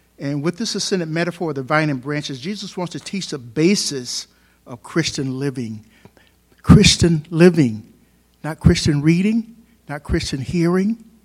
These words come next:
not Christian pretending, Christian living.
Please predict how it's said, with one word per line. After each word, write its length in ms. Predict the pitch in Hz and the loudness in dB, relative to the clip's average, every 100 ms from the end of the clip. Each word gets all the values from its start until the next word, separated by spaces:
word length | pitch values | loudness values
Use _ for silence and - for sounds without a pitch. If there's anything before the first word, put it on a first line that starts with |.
| _ _ _ _ _ _ _ _ 151 | _ _ _ _ _ _ _ _ -8
not 240 | 156 151 | -8 -8
Christian 760 | - - 165 - - 139 139 135 | -4 4 4 4 2 4 4 2
pretending, 840 | - 151 - 185 180 165 131 113 | -4 2 4 6 4 2 0 -8
Christian 640 | - - 160 - 160 147 | -6 -4 -4 -4 -6 -6
living. 420 | 139 147 131 107 | -4 -4 -6 -8